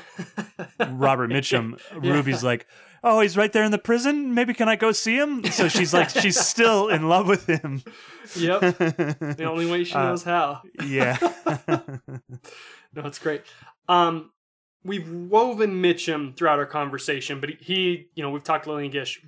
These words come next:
Speaker 1: Mitchum is another part of the point I think the movie's worth seeing. I, to me, he's like, if I had one reason to say why this movie's worth seeing, it's Robert Mitchum.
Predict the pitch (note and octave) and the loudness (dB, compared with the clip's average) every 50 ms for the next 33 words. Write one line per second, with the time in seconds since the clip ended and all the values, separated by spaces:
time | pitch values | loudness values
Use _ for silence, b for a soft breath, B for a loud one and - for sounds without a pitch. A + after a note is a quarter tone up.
0 | _ - E3 E3+ D#3+ - E3 D#3 D3+ D3 C3+ C#3 - D3 D3 C#3+ C#3 C3+ C#3+ C#3+ | _ -6 -4 -4 -4 -2 -4 -4 -4 -6 -8 -10 -12 -10 -10 -10 -8 -6 -4 -4
1 | C#3 C3+ C3 - - C#3 C3 C3 B2+ - C#3+ C3 - C#3 C#3 C3+ C3 B2+ C#3 C#3+ | -4 -4 -6 -8 -10 -8 -8 -8 -10 -10 -14 -12 -12 -10 -10 -10 -10 -10 -8 -8
2 | C3+ B2+ B2+ - D3 C#3+ C#3 C#3 C#3+ C#3+ - - - - G3+ F#3+ G3 G#3 G#3+ G#3 | -8 -8 -8 -8 -8 -6 -4 -4 -4 -4 -6 -10 -6 -2 -2 -2 0 0 0 0
3 | F#3 C#3 F3 E3+ D#3 C#3+ D#3 C#3+ C#3 D3 C#3+ C#3 C#3+ C3+ C#3+ C#3+ C#3 C3+ C3+ D3 | 0 0 -2 -4 -2 0 -2 -2 -2 -2 -2 -2 0 0 0 0 -2 -4 -4 -4
4 | D3+ C#3+ C3+ C3 B2+ A#2+ A#2+ C#3 C3+ B2+ - E3+ D3 C#3+ C#3+ C#3 C#3 D3 C#3 - | -2 -4 -4 -6 -10 -12 -12 -12 -12 -8 -6 -4 -4 -4 -6 -8 -8 -10 -10 -8
5 | D#3+ C#3+ C3 C3+ B2+ C3 C3 B2 - - D3 C3 B2+ B2+ B2 - E3 D#3 C#3 C#3 | -8 -8 -8 -8 -10 -10 -10 -10 -10 -12 -14 -14 -14 -14 -12 -6 -2 0 0 0
6 | C#3 C#3 D3 D3 C#3 - D#3+ C#3 B2+ B2+ | -2 -4 -8 -10 -8 -8 -10 -12 -12 -16